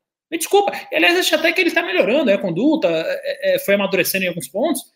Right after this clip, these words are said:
mas assim, é um ca-, é, como que você vota num, num cara como Alexandre Frota antes da eleição? Como que você vota no, no Eduardo Bolsonaro? O que é que ele fez além de carregar um sobrenome nas costas? Né? Então, assim, quando tiver democracia, a gente vai ter esse tipo de coisa. E nosso trabalho aqui é lutar pra educar as pessoas, pra dar,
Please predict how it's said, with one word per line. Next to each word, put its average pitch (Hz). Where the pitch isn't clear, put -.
mas 302
assim, 247
é 330
um 453
ca-, 339
é, -
como 427
que -
você 415
vota 262
num, 339
num 311
cara 330
como 339
Alexandre 320
Frota -
antes 269
da 311
eleição? 330
Como 359
que 359
você 339
vota 320
no, 311
no 302
Eduardo 302
Bolsonaro? 285
O -
que 311
é 302
que 311
ele 302
fez 294
além 285
de 277
carregar 277
um 277
sobrenome 269
nas 262
costas? 277
Né? 262
Então, 370
assim, 381
quando 440
tiver 220
democracia, 175
a 349
gente -
vai 415
ter 403
esse 370
tipo -
de -
coisa. 311
E -
nosso 226
trabalho 285
aqui 269
é 320
lutar 294
pra 392
educar 185
as 180
pessoas, 202
pra 160
dar, 165